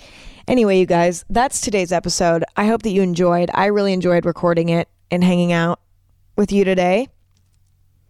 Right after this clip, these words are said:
If you enjoyed it, let me know. You can leave me a review on Apple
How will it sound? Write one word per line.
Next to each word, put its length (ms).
If 140
you 120
enjoyed 360
it, 200
let 180
me 80
know. 400
You 120
can 160
leave 160
me 120
a 100
review 680
on 320
Apple 460